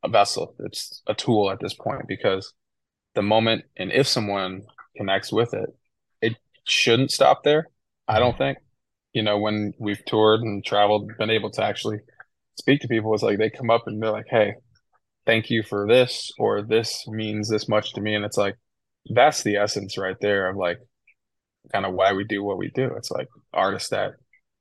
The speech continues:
I got that feeling from when I was going through whatever. It could have been the best time of my life to, you know, the worst times, but it's like you've had that moment and you've been able to articulate that to that person or kind of see it play out in real time. And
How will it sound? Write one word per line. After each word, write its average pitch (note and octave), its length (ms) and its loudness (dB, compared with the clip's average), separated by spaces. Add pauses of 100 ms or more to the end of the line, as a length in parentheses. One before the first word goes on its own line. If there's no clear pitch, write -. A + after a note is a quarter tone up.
(160)
I A2 140 6
got G2+ 180 2
that G2 200 0
feeling G2+ 340 -4
from G#2 320 -2
when G2+ 120 -2
I G2+ 80 0
was - 120 -4
going G#2 300 -6
through G2 200 -8
whatever. G2+ 520 -2
It G#2+ 60 0
could D#3 120 -2
have D3+ 80 -4
been G2 140 -6
the F#2+ 80 -6
best G2 300 -2
time A#2 180 2
of A2+ 60 0
my A#2 140 4
life A#2+ 240 4 (560)
to, G#2 120 2
you G2+ 220 -2
know, G2 300 -6 (240)
the C3 100 -4
worst A2+ 260 4
times, G2 320 -2
but G2 100 -4
it's G2+ 100 -6
like G2 140 -6 (120)
you've G2+ 180 -10
had G2+ 240 4
that G2+ 160 2
moment G#2 460 -2 (160)
and G#2+ 120 -4
you've G#2+ 160 -4
been G#2+ 100 -4
able G2+ 220 -2
to G#2 140 -2
articulate G2+ 600 -2 (560)
that G2 220 2
to - 80 -2
that F#2+ 160 0
person G2 380 -2
or G2+ 220 -4 (520)
kind G2+ 120 2
of G2 80 -4
see G#2 300 2
it G#2 120 0 (580)
play G#2+ 180 6
out G2+ 180 4
in G2+ 80 -2
real G2+ 220 -4
time. G2+ 420 -2 (480)
And F#2+ 400 -4